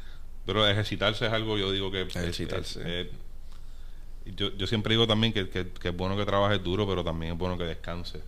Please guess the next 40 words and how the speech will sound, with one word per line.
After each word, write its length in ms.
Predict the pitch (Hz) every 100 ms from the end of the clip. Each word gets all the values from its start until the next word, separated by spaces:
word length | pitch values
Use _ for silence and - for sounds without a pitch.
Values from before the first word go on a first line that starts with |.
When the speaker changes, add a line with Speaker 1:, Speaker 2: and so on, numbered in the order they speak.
| -
Speaker 1:
O 40 | 85
sea, 140 | -
a 20 |
mí 120 | 80 82
me 100 | 87
gusta 240 | 90 95
ir 60 | 90
a 40 |
la 120 | 87
playa. 460 | 85 85 87 87 80 - - - -
Y 140 | 92
no 100 | 95
precisamente 560 | 123 139 170 165 170 165
porque 160 | 156
yo 80 | 139
estoy 160 | 135 135
en 60 |
la 80 | 131
playa, 160 | 120 120
yo 80 | 107
no 60 |
estoy 160 | 107 110
trabajando. 500 | 101 87 85 104 92
Mucha 220 | 85 92
gente 160 | 107 113
se 100 | 123
cree 120 | 120
como 160 | 117 107
que, 60 |
"Ah, 120 | 131 127
Juan 180 | 110
está 160 | 113 127
de 60 | 127
vacaciones". 500 | 120 107 110 104 -
Sí, 140 | 95
yo 100 | 98
me 80 | 113
veo 240 | 107 117
de 60 | 107
vacaciones. 520 | 90 80 - 80 78